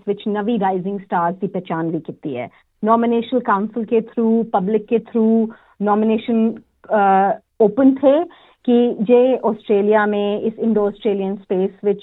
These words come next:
ਜਿਤਨੇ ਵੀ ਰਾਈਜ਼ਿੰਗ ਸਟਾਰ ਹੈਂ, ਡਾਇਰੈਕਟਰ, ਪ੍ਰੋਡਿਊਸਰ, ਐਕਟਰ, वो अपनी, अ, सिलेक्शन, अ, प्रोसेस में अपना नाम डालें, उनका सिलेक्शन हो,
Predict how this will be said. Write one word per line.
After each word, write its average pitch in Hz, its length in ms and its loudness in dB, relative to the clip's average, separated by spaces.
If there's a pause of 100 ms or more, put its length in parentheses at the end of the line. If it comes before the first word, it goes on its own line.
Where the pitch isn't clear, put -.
ਜਿਤਨੇ 269 300 -4
ਵੀ 240 140 0
ਰਾਈਜ਼ਿੰਗ 190 380 0
ਸਟਾਰ 175 340 0
ਹੈਂ, 180 80 -6
ਡਾਇਰੈਕਟਰ, 208 500 -4
ਪ੍ਰੋਡਿਊਸਰ, 202 680 -4
ਐਕਟਰ, 202 540 -2 (580)
वो 240 440 4
अपनी, 214 560 0
अ, 190 500 0
सिलेक्शन, 208 800 -2
अ, 185 320 0
प्रोसेस 208 540 -2
में 196 120 0
अपना 190 280 -2
नाम 185 340 0
डालें, 208 420 2 (380)
उनका 233 220 2
सिलेक्शन 233 600 -2
हो, 233 460 0